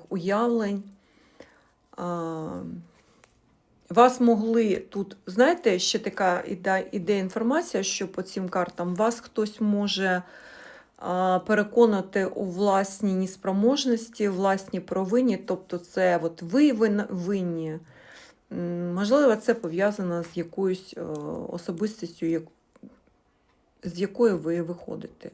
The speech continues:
або вийшли. Вийшли, але ще ви не рухаєтесь далі. Я не маю, я не бачу карт руху.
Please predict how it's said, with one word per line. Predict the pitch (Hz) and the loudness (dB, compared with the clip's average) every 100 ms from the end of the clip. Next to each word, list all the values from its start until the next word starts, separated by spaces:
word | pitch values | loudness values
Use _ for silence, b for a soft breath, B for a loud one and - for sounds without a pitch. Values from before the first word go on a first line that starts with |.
| _ | _
або | 156 170 | -10 -8
вийшли. | 185 - - - - 160 - B B B B B B _ | -8 -10 -10 -12 -12 -18 -20 B B B B B B _
Вийшли, | 160 185 277 - 240 233 - | -2 2 2 0 0 0 0
але | 185 180 202 | -2 -2 -2
ще | 208 - 175 - | -4 -6 -6 -8
ви | 170 190 | -6 -2
не | 190 196 | -2 -2
рухаєтесь | 190 175 - - - 160 | -4 -6 -12 -14 -12 -12
далі. | - 165 156 - | -10 -10 -10 -12
Я | - 196 | -6 -2
не | 208 | 0
маю, | 190 190 185 170 - - | 0 -2 -2 -4 -10 -10
я | 170 185 | -4 -2
не | 190 | -2
бачу | 170 190 208 - - | -2 -2 -4 -6 -8
карт | 180 - - - | -10 -10 -14 -6
руху. | 180 156 - - | -4 -6 -10 -16